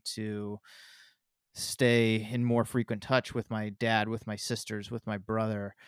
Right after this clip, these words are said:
um, who I, I don't know when I'm going to, when I'm going to see them again. Whereas in the past, I knew that these were impactful people and they were important to me, but you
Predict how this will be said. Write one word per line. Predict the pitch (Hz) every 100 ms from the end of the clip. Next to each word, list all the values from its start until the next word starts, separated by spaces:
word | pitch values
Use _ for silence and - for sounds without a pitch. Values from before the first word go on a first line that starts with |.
| - _
um, | - 110 107 104 101 98 _ _ -
who | 120 110
I, | 104 101
I | 110
don't | - 113 98
know | 107
when | 107 101
I'm | 104
going | 107 104 104 101
to, | 110 104 98 - _ _
when | 120 113
I'm | 110
going | 110 107
to | 104
see | - 120
them | 113 107
again. | 104 107 104
Whereas | 107 110 107
in | 123
the | 110
past, | - 185 180 - - - _
I | 120 120
knew | 113 131 151 143
that | 123 117 113 _
these | 120 113 110
were | 113 110 110
impactful | 110 - 107 - - -
people | - 117 117 117 113 _ - - _ -
and | 117
they | 113
were | 107
important | 107 - 120 107 107
to | 110
me, | 110 110 107 _ -
but | 110 107 - _ _ _ _ _ _ -
you | 123 110 110 110 107